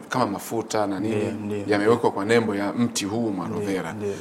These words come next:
Speaker 1: Lakini nadhani tayari kwa, kwa sababu wewe ni mtaalamu,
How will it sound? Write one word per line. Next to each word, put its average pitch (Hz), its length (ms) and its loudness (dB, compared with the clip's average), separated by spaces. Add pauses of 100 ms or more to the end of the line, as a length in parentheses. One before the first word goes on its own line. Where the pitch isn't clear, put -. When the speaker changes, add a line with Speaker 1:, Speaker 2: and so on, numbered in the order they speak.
(160)
Speaker 1:
Lakini 139 440 8
nadhani 120 480 6
tayari 113 500 4
kwa, 117 220 4
kwa - 300 -2
sababu 113 360 2
wewe 123 160 4
ni 107 100 0
mtaalamu, 107 580 2